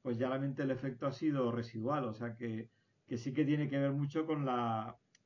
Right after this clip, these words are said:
el, la cantidad de pueblo evangélico que hay en, en los países a los que llega la película.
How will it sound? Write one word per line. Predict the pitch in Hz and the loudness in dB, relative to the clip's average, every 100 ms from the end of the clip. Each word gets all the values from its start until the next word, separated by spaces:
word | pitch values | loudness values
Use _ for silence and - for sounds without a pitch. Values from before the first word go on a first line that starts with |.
| _ _ _ | _ _ _
el, | 120 117 - 113 | -10 -8 -6 -6
la | 117 | -4
cantidad | 131 123 123 123 143 | -2 0 4 4 4
de | 147 | 2
pueblo | 139 139 139 | 2 2 4
evangélico | 139 131 147 143 139 151 139 | 4 2 0 -2 0 -4 -4
que | 127 | -2
hay | 127 127 127 | 0 0 0
en, | 123 120 113 - _ _ _ - | -2 -2 -4 -8 _ _ _ -2
en | 127 | 0
los | 123 | 0
países | 123 120 139 139 127 120 110 107 - _ | 2 2 2 2 2 4 2 -2 -12 _
a | 117 | -4
los | 120 117 | -2 -2
que | 120 | 0
llega | 123 120 | 2 2
la | 117 113 | 2 0
película. | 120 143 131 107 | -2 -2 -2 -4